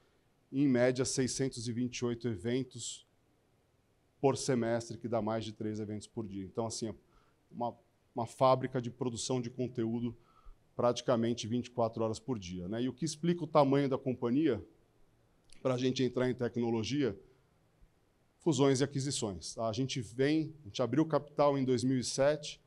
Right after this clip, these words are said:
e de lá pra cá a gente veio fazendo muitas aquisições e consolidando o mercado educacional com uma visão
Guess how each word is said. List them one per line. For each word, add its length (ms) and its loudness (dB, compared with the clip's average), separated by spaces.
e 60 -10
de 120 0
lá 160 6
pra 220 2
cá 240 4
a 60 4
gente 260 -4
veio 220 2
fazendo 680 0
muitas 480 8
aquisições 960 -2
e 40 -10
consolidando 800 2
o 20 0
mercado 440 -2
educacional 800 -2
com 100 -6
uma 140 0
visão 440 2